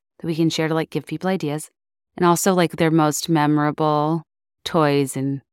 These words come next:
gifts. Like, I just wanna know the thing that Santa got you that just blew your effing mind.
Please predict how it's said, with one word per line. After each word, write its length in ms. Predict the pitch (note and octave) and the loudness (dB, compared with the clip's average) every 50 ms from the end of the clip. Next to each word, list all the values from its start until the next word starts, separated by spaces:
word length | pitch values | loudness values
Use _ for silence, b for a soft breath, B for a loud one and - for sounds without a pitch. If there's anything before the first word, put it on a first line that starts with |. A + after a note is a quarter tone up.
| _ _ _ | _ _ _
gifts. 440 | - F3 E3 D#3 D3 - - - - | 0 2 2 2 0 -2 -4 -4 -2
Like, 160 | E3+ F3+ - | -2 0 0
I 80 | F3 E3+ | 0 -2
just 180 | D#3+ F3 - | -2 -2 -2
wanna 160 | - A#3 B3 A#3+ | 0 2 4 6
know 500 | G#3 F3 D3+ D3 D3+ D3+ D3+ D3+ - - - - | 6 6 6 4 4 2 2 0 -4 -6 -8 -8
the 180 | - D3+ D3+ - | -6 -6 -6 -4
thing 240 | - E3 E3 D3 | -2 0 2 2
that 140 | C#3+ C#3 - | 2 0 -2
Santa 320 | - - D#3 C#3 C3+ C3+ C3+ | -4 -6 -4 -4 -4 -4 -4
got 260 | - C3+ D3 E3 D3+ | -4 -4 -4 -4 -4
you 100 | C#3 C#3 | -4 -4
that 200 | D3 C3+ - - | -6 -6 -6 -8
just 240 | - D3 - - _ | -10 -12 -12 -14 _
blew 160 | - - C#3+ | -6 -6 -4
your 260 | C#3 C#3 C3+ C3 C3 - | -4 -4 -4 -6 -4 -4
effing 400 | - C3 C3 - - C3+ C3 C3+ | -4 -4 -4 -4 -4 -6 -4 -4
mind. 540 | C#3 C3+ C3+ C3 C3 C3+ C#3 D3 E3+ G3 F#3+ | -4 -4 -4 -2 -2 -2 0 0 0 0 -2